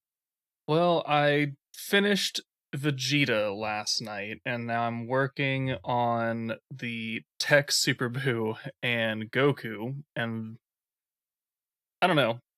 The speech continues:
I saw Minato, he really likes the Vegeta, which is why I prioritized him first. He's okay. I mean,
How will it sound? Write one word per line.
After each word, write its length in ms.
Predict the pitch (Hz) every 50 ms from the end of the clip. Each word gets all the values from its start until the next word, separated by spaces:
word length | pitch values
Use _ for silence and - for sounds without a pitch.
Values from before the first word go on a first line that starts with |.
| _ _ _ - -
I 40 | 147
saw 340 | - - 214 226 220 220
Minato, 640 | 202 175 170 165 165 160 - 170 147 147 143 139 139 135
he 120 | 156 156
really 300 | 131 127 143 151 165 160
likes 240 | 143 139 147 143 -
the 80 | 156
Vegeta, 320 | 131 127 120 123 127 127 123
which 140 | 117 113 120
is 80 | 117
why 180 | 117 117 117 113
I 60 | 110
prioritized 640 | 113 - 117 113 120 117 117 113 - 120 117 113 -
him 220 | - 113 107 110 - -
first. 500 | - 175 185 208 220 220 - - - - _ _ _ _ _ _ _ _ _ _ _ _ _ _ _ _ _ _ _ _ _ _ -
He's 180 | 320 339 294 175
okay. 500 | 120 120 - - 110 120 117 139 170 - _ _ _ -
I 120 | - 143 135
mean, 280 | 135 139 135 131 135